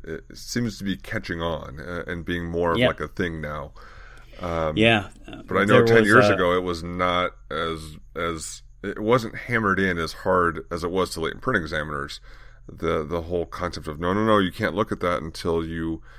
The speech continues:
Speaker 1: you know, clearly document, uh, things in the, in the unknown."
Speaker 2: Yeah, uh, about a year ago, I think, maybe, uh, a really important paper came out from John Buckleton, Badoli,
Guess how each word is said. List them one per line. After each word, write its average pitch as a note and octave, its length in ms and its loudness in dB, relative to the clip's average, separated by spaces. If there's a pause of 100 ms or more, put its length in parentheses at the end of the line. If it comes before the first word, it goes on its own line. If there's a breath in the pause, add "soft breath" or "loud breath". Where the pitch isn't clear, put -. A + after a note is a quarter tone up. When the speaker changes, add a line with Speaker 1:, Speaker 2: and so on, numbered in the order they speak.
(220 soft breath)
Speaker 1:
you F2+ 100 -8
know, D#2 120 -4
clearly D#2+ 560 -2
document, D#2 800 -8
uh, D#2 240 -8
things D2+ 340 -10
in C#2+ 140 -10
the, C#2 240 -10
in D#2+ 180 -10
the D2 180 -8
unknown." C#2 360 -10 (880 soft breath)
Speaker 2:
Yeah, A2+ 380 4
uh, A2 400 4
about D3 240 4
a C3 60 4
year A#2+ 340 2
ago, F#2 300 -2
I D#2+ 100 -8
think, F2 460 -6
maybe, F2 480 -4
uh, F#2 280 -2
a F2+ 40 -6
really C3 240 4
important A2 420 0
paper G#2+ 320 -4
came F2 300 -4
out E2+ 240 -4
from E2+ 320 -4
John F#2 320 -2
Buckleton, F2 720 -4
Badoli, E2+ 600 -2